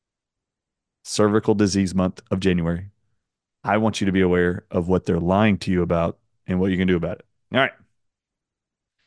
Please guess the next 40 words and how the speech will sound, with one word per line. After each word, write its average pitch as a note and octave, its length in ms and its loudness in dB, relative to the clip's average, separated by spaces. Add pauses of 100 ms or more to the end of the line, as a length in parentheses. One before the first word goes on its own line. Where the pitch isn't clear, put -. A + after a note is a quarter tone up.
(440)
They B2+ 120 4
continue C#3+ 380 2
on B2+ 60 2
their B2+ 100 2
website. G2+ 380 2
To A#2+ 100 -6
start, C#3 340 2
learn C3 160 2
about D3 180 0
cerv-, C3+ 340 -4
cervical C#3+ 400 -2
health A2 240 -2
and A2 80 -8
cancer G2+ 280 -6
prevention. G2+ 560 -6
There G#2+ 160 -2
are G#2 60 0
two E3 240 -2
impor-, D#3 400 0
important D#3+ 340 0
tools A2 360 2
for - 140 -8
prevention, G2 440 -2
they F2+ 140 -6
state, - 420 -4 (180)
and F#2 80 -8
there's F2 140 -6
only G2+ 220 -2
these G2+ 200 -2
two, F2 260 -8 (580)
H A2 320 0
P B2+ 140 2
V B2+ 180 2
vaccination C3 960 -2 (600)
and F#2+ 220 -4
regular F#2+ 480 0
screening. G2+ 600 -8 (880)
That's - 160 -16
a - 40 -20
quote. - 300 -8